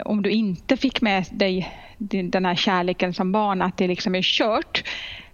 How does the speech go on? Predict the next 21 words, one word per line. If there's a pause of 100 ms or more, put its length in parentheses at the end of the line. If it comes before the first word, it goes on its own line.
(160)
Men
det
är, (160)
kräver
en (220)
längre (220)
och
djupare (100)
process (1000)
för
att
verkligen (340)
bli
bättre
på
att
känna
att
jag
är
värdefull